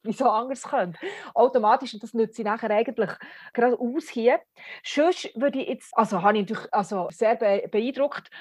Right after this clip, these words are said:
vom Dürrematt. Ich habe wirklich auch einiges gelesen, aber ich habe mich jetzt nie mit ihm identifiziert. Also dann, wo ich habe wollte, äh, schreiben, ist der für mich eben weit weg gewesen. Also darum, wo du vorhin hast gesagt, wie mache ich Jugendförderung oder wie, äh, feministische Förderung? Einfach,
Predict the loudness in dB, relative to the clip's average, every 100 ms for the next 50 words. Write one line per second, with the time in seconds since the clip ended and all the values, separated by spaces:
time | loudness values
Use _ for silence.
0 | -14 -6 0 4 6 4 4 4 4 2
1 | 2 0 -4 -10 0 2 2 -4 -10 -4
2 | 0 0 2 0 0 -4 -4 -2 -4 -8
3 | -4 0 2 2 0 -2 -4 -4 0 0
4 | 0 -14 -12 -6 -4 -4 -2 2 2 2
5 | 0 0 0 0 0 -2 -4 -4 -6 -6
6 | -6 -6 -2 -4 -4 -6 -6 -6 -4 -4
7 | -4 _ -8 -6 -4 -8 -6 -6 -6 -10
8 | -18 -2 -2 2 2 4 0 -10 _ _
9 | 2 2 4 4 4 4 0 2 0 2
10 | 2 4 4 2 2 0 -14 _ _ -2
11 | -2 -4 2 4 4 2 -8 -4 -2 -2
12 | -2 2 2 4 2 2 -2 -4 -8 -6
13 | 2 4 4 0 -8 -10 -18 -20 -20 _
14 | _ _ -4 -4 -4 -8